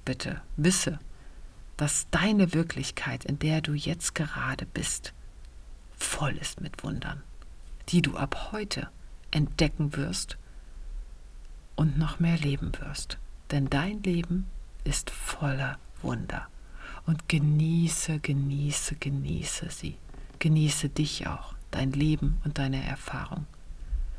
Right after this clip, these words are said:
Und vielleicht lädst du dann direkt noch ein paar Freunde ein und ihr feiert eine Party und lacht und badet gemeinsam in diesem Glück. Und weißt du, was das Spannende ist, was dann passiert? In diesem Glück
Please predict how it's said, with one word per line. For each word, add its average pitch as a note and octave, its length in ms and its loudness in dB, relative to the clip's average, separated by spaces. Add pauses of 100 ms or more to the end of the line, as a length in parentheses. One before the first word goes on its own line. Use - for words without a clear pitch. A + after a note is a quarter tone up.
(300)
Und D#3 120 4
vielleicht G3+ 460 6
lädst G3 280 4
du E3 40 6
dann E3 200 6
direkt F#3+ 380 2
noch D3+ 140 4
ein C#3+ 100 4
paar C#3+ 160 0
Freunde A#3 480 4
ein D3+ 260 4
und - 240 -2
ihr C#3 80 -2
feiert D#3 400 2
eine C3+ 220 0
Party E3+ 520 0
und - 200 -2
lacht D3+ 500 2
und C#3 180 2 (520)
badet D3+ 440 4
gemeinsam D3 840 6
in C#3+ 200 0
diesem D3 440 0
Glück. - 380 -4 (1300)
Und E3 180 8
weißt A#3 300 2
du, C4 40 4
was A3 160 -2
das - 180 4
Spannende B3 540 6
ist, - 420 -4 (140)
was C3+ 140 -2
dann C3 180 0
passiert? - 640 -2 (760)
In D3 260 4
diesem C4+ 500 6
Glück - 540 2